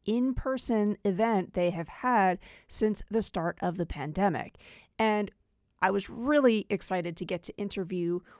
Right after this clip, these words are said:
one of the presenters who will be leading a great extended session at that event. So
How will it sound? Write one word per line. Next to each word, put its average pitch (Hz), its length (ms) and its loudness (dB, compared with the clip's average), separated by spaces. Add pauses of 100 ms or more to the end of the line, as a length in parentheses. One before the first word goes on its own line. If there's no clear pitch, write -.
(140)
one 190 540 2
of 247 240 0
the 220 380 0
presenters 208 680 -2
who 214 200 -4
will 202 440 2
be 190 500 -4
leading 180 640 -4 (420)
a 185 120 -2
great 196 420 0
extended 170 480 -6
session 156 600 -6
at 156 340 -6
that 156 260 -4
event. 190 500 4 (300)
So 208 320 2